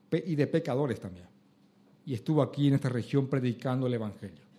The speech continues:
Eh, era muy habitual que él esté ahí entre la muchedumbre, mucha gente comprando pescado, mucha gente trabajando.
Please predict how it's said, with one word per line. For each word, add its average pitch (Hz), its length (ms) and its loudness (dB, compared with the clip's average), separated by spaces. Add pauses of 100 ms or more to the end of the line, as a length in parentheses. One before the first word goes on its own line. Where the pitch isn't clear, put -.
(580)
Eh, 143 520 0
era 160 200 2
muy 156 160 4
habitual 156 440 2
que 160 100 -4
él 151 60 2
esté 151 260 -2
ahí 147 120 0
entre 151 220 -2
la 151 100 0
muchedumbre, 151 580 2
mucha 160 400 4
gente 170 560 -2
comprando 156 560 0
pescado, 151 600 0
mucha 170 340 -2
gente 165 420 -4
trabajando. 156 680 -2